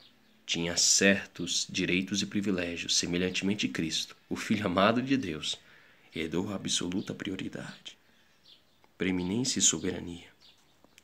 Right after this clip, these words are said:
Gênesis um, vinte e sete, Mateus vinte e dois, vinte, Romanos oito, vinte e nove, Colossenses três, dez, segunda Coríntios quatro, quatro, Hebreus um, três, João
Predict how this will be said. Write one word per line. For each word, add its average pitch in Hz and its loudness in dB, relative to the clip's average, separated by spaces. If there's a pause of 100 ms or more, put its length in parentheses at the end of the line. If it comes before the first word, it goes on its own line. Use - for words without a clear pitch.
(320)
Gênesis 82 -2
um, 85 -6
vinte 80 -8
e - -2
sete, - -4
Mateus 87 -6
vinte 87 -2
e 80 -2
dois, 82 -2
vinte, 95 -4
Romanos 92 0
oito, 92 -2
vinte 98 0
e 110 -4
nove, 117 0 (560)
Colossenses 90 4
três, 104 6
dez, 85 2
segunda 92 2
Coríntios 90 0
quatro, 87 2
quatro, - -6 (460)
Hebreus 82 0
um, 107 0 (160)
três, - -4 (560)
João 87 2